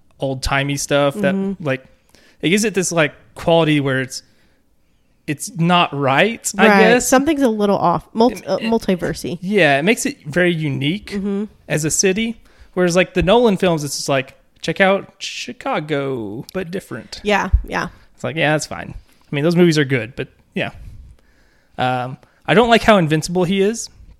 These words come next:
Speaker 1: in this movie.
Speaker 2: He is very invincible, yes.
Speaker 1: I, I don't wanna go into spoilers, but there is straight up in the trailer, there's a part where he's just standing still and some dudes are standing, like,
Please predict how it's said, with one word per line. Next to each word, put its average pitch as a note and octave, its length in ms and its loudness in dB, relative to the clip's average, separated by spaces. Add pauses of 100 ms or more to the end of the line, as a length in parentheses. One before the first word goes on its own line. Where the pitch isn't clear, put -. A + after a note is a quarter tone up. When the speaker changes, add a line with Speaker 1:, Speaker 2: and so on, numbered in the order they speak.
(540)
Speaker 1:
in F3+ 80 4
this F#3 140 -2
movie. G#3 220 4
Speaker 2:
He G#3 40 2
is G3 140 -2
very G3+ 240 0
invincible, F#3+ 540 -6
yes. F#3 380 -8
Speaker 1:
I, D3 240 2
I D3+ 160 0
don't E3+ 160 2
wanna E3 160 0
go D3+ 180 2
into D3 120 -2
spoilers, F#3 680 2 (300)
but D3 300 2
there D3+ 160 4
is D#3 100 2
straight E3 240 4
up E3+ 240 2
in E3+ 80 0
the E3 60 -2
trailer, F3+ 420 2
there's C#3+ 160 -4
a B2 60 -6
part D3 240 2
where C3+ 80 -2
he's C3+ 140 -4
just C3 160 -6
standing C#3+ 320 -4
still D3+ 500 -2
and B2+ 120 -6
some B2+ 160 -10
dudes C#3+ 280 -2
are C3 40 -6
standing, C#3 360 -4
like, B2 200 -8